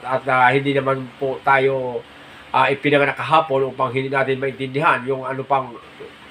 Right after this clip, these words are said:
yung, ah, mga nagaganap dito po sa ating bayan. So, kung ano po ang, ah, magiging kaganapan, mga kaubayan, dito po sa, ah, nilabas na desisyon ng,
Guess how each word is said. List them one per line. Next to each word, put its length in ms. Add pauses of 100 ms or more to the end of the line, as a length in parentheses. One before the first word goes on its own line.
(140)
yung, 240
ah, 160
mga 400
nagaganap 480 (560)
dito 240
po 160
sa 240
ating 240
bayan. 400
So, 160
kung 240
ano 80
po 320
ang, 160
ah, 80
magiging 400
kaganapan, 640
mga 160
kaubayan, 560 (640)
dito 240
po 240
sa, 200 (1600)
ah, 1300
nilabas 560
na 180 (460)
desisyon 560
ng, 220